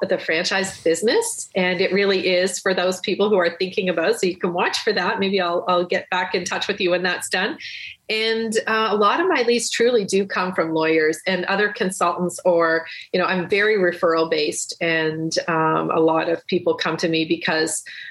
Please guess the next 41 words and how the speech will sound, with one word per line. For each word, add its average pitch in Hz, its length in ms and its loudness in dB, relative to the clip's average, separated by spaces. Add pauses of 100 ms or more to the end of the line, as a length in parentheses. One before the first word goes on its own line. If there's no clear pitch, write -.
(160)
they're 170 240 2
look-, 190 320 0
their 170 140 0
clients 196 480 -2
need 202 200 2
someone, 196 420 2
or 175 160 2
they 170 120 0
have 160 200 -4
a 156 60 -6
client 170 360 -2
who's 170 220 0
been 165 280 -2
thinking 220 360 0
about, 208 580 0
uh, 196 360 0
what 185 220 0
that 196 220 0
looks 202 260 -2
like 190 300 2
or 170 120 4
what 180 200 0
franchising 185 500 0
looks 180 240 0
like, 180 220 0
and 165 80 -2
it's - 160 -4
beyond 180 340 2
their, 175 300 0 (380)
um, 156 280 2
their 170 140 2
scope 170 320 0
of 175 100 0
expertise, 170 760 0
but - 340 -4
a, 185 260 4
definitely 240 400 0
a 202 60 2
lot 170 220 0
of 175 60 2
referral. 165 500 -2